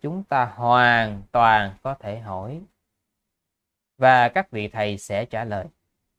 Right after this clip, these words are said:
Thành ra nếu như mình có trường hợp như vậy, mình hỏi vị thiền sư. Nếu như vị thiền sư có kinh nghiệm thì vị đó sẽ hướng dẫn mình giải, giải quyết vấn đề. Tại sao không hỏi? Còn nếu như quý vị đã hỏi mà không giải quyết được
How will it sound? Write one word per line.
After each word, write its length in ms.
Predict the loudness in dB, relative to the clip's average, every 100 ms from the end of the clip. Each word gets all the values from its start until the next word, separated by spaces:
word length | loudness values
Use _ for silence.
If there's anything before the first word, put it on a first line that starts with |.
| _ _ _ _ _ _ _ _ _ _ _ _ _ _
Thành 160 | -2
ra 140 | 4 4
nếu 200 | 4 2
như 200 | 2 2
mình 280 | 2 -2 0
có 140 | 2 2
trường 160 | 0
hợp 180 | -4 -4
như 80 | -4
vậy, 120 | -4
mình 160 | -4 -6
hỏi 200 | -4 -4
vị 120 | -6
thiền 200 | -8 -14
sư. 160 | -16 -18 _ _ _ _ 0
Nếu 280 | 6 6 6
như 120 | 2
vị 160 | 0 0
thiền 240 | -2 -2
sư 180 | -2 -2
có 80 | -2 -2
kinh 180 | -2
nghiệm 280 | -2 -2 -4 -6
thì 260 | 0 2 2
vị 200 | 0 2
đó 200 | 4 2
sẽ 240 | 0 -2
hướng 220 | 0 0
dẫn 180 | -2 -2
mình 160 | -4 -6
giải, 260 | -6 -6 -10 -6
giải 120 | -2
quyết 180 | -2 -2
vấn 140 | -2
đề. 180 | -2 -4 _ _ _ _ _ _ _ _ _ _ _ _ _ -4
Tại 160 | -4
sao 160 | -2 -6
không 180 | -8 -14
hỏi? 220 | -16 -20 -20 _ _ _ _ _ _ _ _ _ _ _
Còn 160 | 0
nếu 200 | 6 6
như 200 | 6 4
quý 200 | 2 0
vị 120 | 0 2
đã 140 | 2
hỏi 440 | 2 2 2 2
mà 100 | 0
không 220 | -6 -6 -4
giải 100 | -4
quyết 200 | -4 -4
được 220 | -6